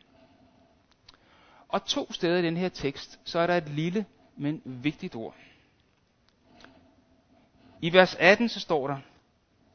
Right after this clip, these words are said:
hvor faren siger til, til Jesus, "Jeg sagde til dine disciple, at de skulle drive den ud, men det kunne de ikke." Og det vigtige ord, det er det her men. Men det kunne de ikke.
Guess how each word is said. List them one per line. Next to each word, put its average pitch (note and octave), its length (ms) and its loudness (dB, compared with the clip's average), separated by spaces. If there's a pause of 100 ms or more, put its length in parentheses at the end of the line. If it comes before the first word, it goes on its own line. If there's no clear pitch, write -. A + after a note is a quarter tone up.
(540)
hvor A#2+ 140 2
faren D3+ 300 4
siger D3+ 180 -2
til, C#3+ 260 -10 (100)
til C#3+ 160 -4
Jesus, D3+ 300 -4 (340)
"Jeg D3+ 120 2
sagde A3 240 6
til B3 120 0
dine G#3+ 140 0
disciple, B3 480 -2 (240)
at - 140 -2
de F#3 60 -2
skulle - 220 -8
drive D#3+ 160 -2
den D3+ 100 0
ud, E3+ 180 2 (800)
men C#3+ 200 -4
det E3 100 -2
kunne D3+ 180 -6
de C3 140 -6
ikke." - 240 -12 (1800)
Og A#2 100 -10
det B2 100 -4
vigtige D3 260 -4
ord, B2 180 -6
det C3 120 -4
er B2+ 40 -2
det B2+ 120 -4
her C3 200 -6 (120)
men. A#2 400 -8 (880)
Men B2+ 300 -4
det D#3 180 -10
kunne D3+ 260 -10
de C#3 140 -12
ikke. - 300 -16